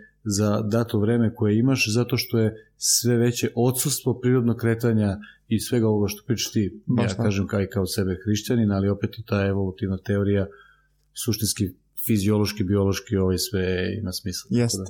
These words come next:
Speaker 1: da
Speaker 2: E, da,
Speaker 1: Trening.
Speaker 2: trening.
Speaker 1: Došli smo do treninga.
Speaker 2: Bravo, da. E, ovako. E,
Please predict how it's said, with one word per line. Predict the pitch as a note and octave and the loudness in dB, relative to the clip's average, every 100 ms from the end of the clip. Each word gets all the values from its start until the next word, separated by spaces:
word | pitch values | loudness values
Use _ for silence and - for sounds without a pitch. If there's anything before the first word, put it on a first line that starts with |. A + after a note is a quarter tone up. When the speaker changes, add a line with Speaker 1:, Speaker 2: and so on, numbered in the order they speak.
| - - - C3+ | -12 -18 -10 -2
Speaker 1:
da | |
Speaker 2:
E, | C3 - - - - - - _ - | -2 -2 -12 -18 -18 -20 -20 _ -4
da, | - | 0
Speaker 1:
Trening. | C#3+ G2 F2+ - - | 0 -2 -6 -10 -2
Speaker 2:
trening. | C#3+ B2+ | 2 2
Speaker 1:
Došli | A#2 | 0
smo | A2 A#2 | 0 0
do | A2 | 0
treninga. | G#2 F#2 B2 | 0 2 2
Speaker 2:
Bravo, | B2 F#2+ - | 2 -2 -2
da. | A#2+ A2 - - | 0 0 -2 -2
E, | C#3 - - - | -2 -2 -6 -2
ovako. | A#2 A2+ - - - | 0 0 -4 -16 -4
E, | C#3 B2+ B2 | 2 4 4